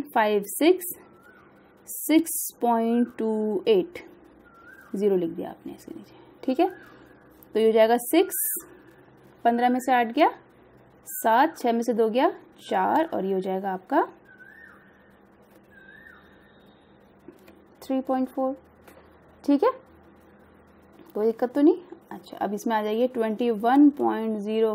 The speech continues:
फ़ाइव, फ़िफ़्टीन पॉइंट टू सेवन, ठीक है,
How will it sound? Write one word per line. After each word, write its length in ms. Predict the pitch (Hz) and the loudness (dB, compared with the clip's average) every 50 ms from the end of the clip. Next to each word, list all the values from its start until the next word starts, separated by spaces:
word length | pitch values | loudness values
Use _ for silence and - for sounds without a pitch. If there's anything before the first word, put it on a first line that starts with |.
| 208 - | -4 -6
फ़ाइव, 540 | - - 190 185 185 190 214 269 339 359 - - - - - _ - _ _ - _ _ _ _ _ _ _ - - - - - | -4 -2 -2 0 0 0 0 0 -2 -2 -4 -10 -20 -20 -20 _ -20 _ _ -20 _ _ _ _ _ _ _ -20 -20 -10 -4 -2
फ़िफ़्टीन 640 | 233 226 226 - - - 254 262 277 294 285 262 233 | -2 -2 -4 -6 -6 -2 0 4 6 6 6 6 4
पॉइंट 520 | - - 208 202 202 214 240 277 285 294 - - | 0 -2 -2 0 0 2 4 4 4 2 2 -2
टू 280 | - 220 220 247 330 - - - - - - - | -6 -2 -2 0 -2 -2 -4 -10 -20 -20 -20 -20
सेवन, 480 | - - - - - - - - - - - - - - - - _ _ _ _ _ _ - _ _ _ _ - - _ - - - - - - - | -20 -20 -16 -14 -14 -14 -14 -14 -20 -20 -20 -20 -20 -20 -20 -20 _ _ _ _ _ _ -20 _ _ _ _ -20 -20 _ -20 -20 -20 -20 -20 -14 -6
ठीक 160 | - 285 285 | -2 -2 0
है, 100 | 359 440 | 0 -2